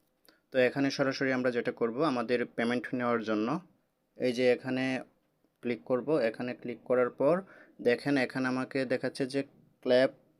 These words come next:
আহ, কয়েন্স আছে এক হাজার আটশত। তো এখানে আমাকে দেখাচ্ছে ব্যালেন্স এত, ক্ল্যাপ কয়-, উম, ক্ল্যাপ কয়েন্স সমান আপনার দেখাচ্ছে জিরো পয়েন্ট জিরো ওয়ান সেন্ট, ঠিক আছে,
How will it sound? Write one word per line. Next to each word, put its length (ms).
আহ, 200
কয়েন্স 280
আছে 200
এক 60
হাজার 240
আটশত। 460
তো 80
এখানে 300
আমাকে 220
দেখাচ্ছে 300
ব্যালেন্স 320
এত, 100
ক্ল্যাপ 200
কয়-, 260
উম, 120
ক্ল্যাপ 260
কয়েন্স 260
সমান 240
আপনার 200
দেখাচ্ছে 280
জিরো 180
পয়েন্ট 240
জিরো 240
ওয়ান 140
সেন্ট, 200
ঠিক 160
আছে, 140